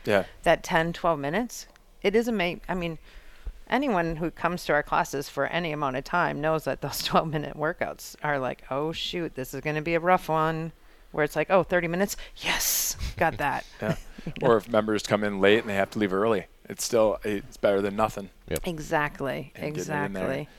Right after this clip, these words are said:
Speaker 2: Yep.
Speaker 1: So I think that's kind of, you know, as we progress, I know we're, we're kind of floating around here, but, um, as you exercise, as you age, you'll find I, I see a lot of people spending a long time in the gym when they're in their twenties.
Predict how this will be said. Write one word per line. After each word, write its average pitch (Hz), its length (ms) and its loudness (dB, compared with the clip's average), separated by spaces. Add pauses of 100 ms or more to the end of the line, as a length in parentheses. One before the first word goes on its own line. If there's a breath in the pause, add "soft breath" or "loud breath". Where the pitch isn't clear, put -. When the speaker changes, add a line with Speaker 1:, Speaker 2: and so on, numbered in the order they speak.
(260 soft breath)
Speaker 2:
Yep. 170 160 -4
Speaker 1:
So 92 280 -4
I 101 60 0
think 107 500 -4
that's 110 240 6
kind 107 200 4
of, 95 280 0 (300)
you - 80 -12
know, 92 300 -2
as 101 160 -2
we 101 80 -4
progress, 104 400 8
I 101 60 2
know 104 100 4
we're, 95 220 4
we're 104 120 -8
kind 117 180 4
of 95 60 2
floating 104 300 0
around 107 260 0
here, 90 160 -2
but, 90 240 0
um, 85 460 -6 (100)
as 101 180 -4
you 104 120 -4
exercise, 98 480 0
as 92 160 -6
you 92 100 -4
age, 104 280 0
you'll 87 100 -8
find 92 400 -4 (680 loud breath)
I, 104 180 0
I 101 120 0
see 117 180 -2
a 110 60 -2
lot 104 180 6
of 107 80 2
people 101 540 0
spending 95 320 -6
a 82 80 -4
long 104 500 2
time 101 400 -4
in 95 140 -8
the 98 80 -8
gym 92 400 -6 (180)
when 92 140 -8
they're 92 100 -6
in 90 60 -6
their 90 100 -6
twenties. 90 500 -10